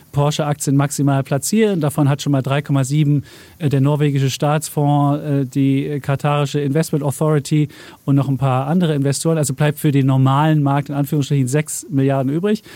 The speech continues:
Die Aktien sollen zwischen sechsundsiebzig fünfzig und zweiundachtzig fünfzig kosten. Ich muss zugeben, ich habe das auch gezeichnet mal, weil, weil ich bei der Deutschen Bank habe ich noch ein Depot.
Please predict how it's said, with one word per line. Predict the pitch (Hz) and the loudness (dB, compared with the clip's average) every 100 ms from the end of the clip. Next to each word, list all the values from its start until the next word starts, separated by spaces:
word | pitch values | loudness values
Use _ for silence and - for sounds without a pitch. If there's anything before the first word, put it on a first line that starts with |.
| - - - | -20 -18 -4
Die | 156 | -2
Aktien | 156 156 | 0 0
sollen | 151 151 | 2 2
zwischen | 151 143 | 0 -2
sechsundsiebzig | 139 156 156 139 151 - | 0 -2 -2 -4 -4 0
fünfzig | 170 - 160 | -2 0 -2
und | 139 | -2
zweiundachtzig | - 160 156 147 139 | 0 0 0 -2 -4
fünfzig | 156 151 143 | -4 -2 -2
kosten. | 180 185 - | -2 -2 0
Ich | 175 | 2
muss | 180 | 2
zugeben, | 196 175 170 _ - | 0 -2 -2 _ -4
ich | 175 151 | -2 0
habe | 180 - | -4 -6
das | 156 - | -8 -4
auch | 151 - | -6 -4
gezeichnet | 151 - 156 196 214 202 | -4 -2 0 0 -2 -4
mal, | 190 196 202 190 190 | -2 -2 -2 -8 -8
weil, | 160 147 | -6 -2
weil | 143 | -2
ich | 143 | 0
bei | |
der | 139 | 0
Deutschen | 131 135 123 | 0 -2 -2
Bank | 143 147 | -2 0
habe | 143 | 0
ich | 127 | 0
noch | |
ein | 127 | 0
Depot. | 127 120 151 170 | -2 -2 -2 -2